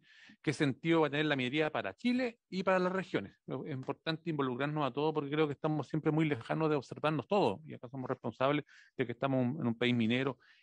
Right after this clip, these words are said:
y generalmente con todos los beneficios que nos trae la agricultura y que vamos a colocar los esfuerzos porque así sea, sobre todo en estos momentos con lo que el ministro de Agricultura ha estado anunciando,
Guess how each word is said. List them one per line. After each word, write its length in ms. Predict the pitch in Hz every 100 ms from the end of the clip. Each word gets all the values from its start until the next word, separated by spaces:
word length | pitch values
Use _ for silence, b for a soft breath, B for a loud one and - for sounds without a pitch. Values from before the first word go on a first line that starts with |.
| -
y 60 | 117
generalmente 560 | 127 131 139 135 143 B B B B _ _
con 220 | 113 110 104
todos 300 | - 180 185
los 140 | 175 147
beneficios 420 | 151 139 156 143
que 80 | 139
nos 80 |
trae 140 | 131 143
la 60 |
agricultura 640 | 135 127 113 110 - 139 127
y 120 | 107
que 100 | 104
vamos 160 | 117
a 40 | 113
colocar 260 | 104 120
los 160 | 117 101
esfuerzos 320 | - - 113
porque 160 | - 95
así 240 | 92 -
sea, 260 | 113 135 127
sobre 220 | - 104
todo 160 | 101 120
en 60 |
estos 140 | 113 104
momentos 400 | 110 123 117 113
con 160 | 107
lo 180 | 95 92
que 60 | -
el 80 | 95
ministro 320 | 98 104 -
de 60 | 107
Agricultura 440 | 98 95 120 117
ha 80 | -
estado 220 | - 117
anunciando, 560 | 110 98 - 131 139 151